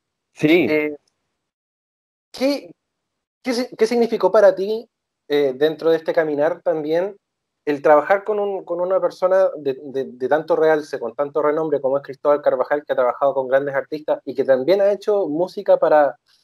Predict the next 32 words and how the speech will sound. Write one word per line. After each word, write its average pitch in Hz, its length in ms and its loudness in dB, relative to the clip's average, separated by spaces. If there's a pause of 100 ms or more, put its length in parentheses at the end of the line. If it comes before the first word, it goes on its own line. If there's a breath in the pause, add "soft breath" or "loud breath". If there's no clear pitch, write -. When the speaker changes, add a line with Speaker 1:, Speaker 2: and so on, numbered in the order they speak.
Speaker 2:
para 127 180 2
series 190 280 0
potentes, 156 520 0
como 127 260 -2
es 135 60 -6
El 143 80 -4
Reemplazante, 143 1040 0 (340)
La, 117 320 0
La 113 140 -2
Mujer 117 280 -2
Metralleta, 135 560 2
El 131 80 4
Año 139 200 0
del 113 160 -6
Tigre? 143 500 -4 (580)
Eh, 131 360 0
eh, 120 100 0
Speaker 1:
Claro. 117 140 -6
Speaker 2:
Cristóbal 185 400 2
realmente 190 400 2
es 160 80 -2
un 139 180 -12
tipo 165 240 -6
seco. - 380 -4 (320)
¿Qué 185 80 -2
significó 202 440 -2
también 185 300 0
para 190 160 0
ti 175 100 -6
trabajar 180 400 0
con 147 140 -2
él? 175 140 -6